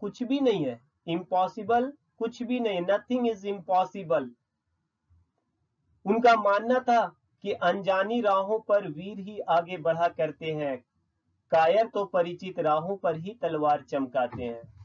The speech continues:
आप उनके वीरता का आकलन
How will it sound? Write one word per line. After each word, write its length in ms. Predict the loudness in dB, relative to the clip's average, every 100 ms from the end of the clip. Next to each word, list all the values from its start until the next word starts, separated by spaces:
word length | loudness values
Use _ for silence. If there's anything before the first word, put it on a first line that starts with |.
| -20 _ _ -8 -6 -6 -2 2
आप 260 | 2 2 -4
उनके 420 | -2 -2 -4 -4 -4 -8 _ _ -20 -20 _ _ _
वीरता 480 | -10 -6 -4 0 0
का 180 | 2 4 4 2 0
आकलन 580 | 0 0 0 2 2